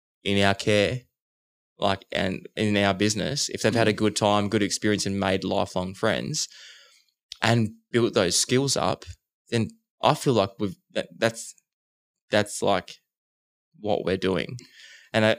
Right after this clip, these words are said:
Speaker 1: it was weird,
Speaker 2: Yeah.
Speaker 1: like, him, he came over to my house the other night to kind of, like, talk to me about it. And he was hell stressed about it
Speaker 2: Last
Speaker 1: because
Speaker 2: Sunday?
Speaker 1: Yeah.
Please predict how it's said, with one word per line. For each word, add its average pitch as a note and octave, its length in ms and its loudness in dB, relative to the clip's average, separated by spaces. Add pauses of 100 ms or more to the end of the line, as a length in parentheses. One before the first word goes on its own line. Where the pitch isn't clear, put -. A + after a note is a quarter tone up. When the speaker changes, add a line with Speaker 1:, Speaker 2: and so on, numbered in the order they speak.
(140)
Speaker 1:
it A#2 120 0
was G#2+ 200 2
weird, A#2+ 300 4
Speaker 2:
Yeah. G2+ 40 6
Speaker 1:
like, G#2+ 140 2
him, A2+ 440 -2
he A#2 140 -2
came G#2+ 180 2
over F#2 160 0
to - 60 -4
my F#2 140 0
house F#2 180 -2
the F2+ 60 0
other F#2 140 0
night F#2 320 0
to A2 80 -6
kind F#2+ 200 -2
of, F2+ 120 -8
like, - 200 -2
talk G2 200 -2
to - 60 -8
me G2+ 80 -2
about F2+ 240 0
it. - 120 -8 (880)
And A#2 80 -2
he - 20 4
was G#2 120 0
hell A#2+ 120 2
stressed - 360 -4
about A1 220 0
it - 140 -6
Speaker 2:
Last A#2+ 120 4
Speaker 1:
because A#2 120 2
Speaker 2:
Sunday? B2 340 0 (240)
Speaker 1:
Yeah. F#2 380 -2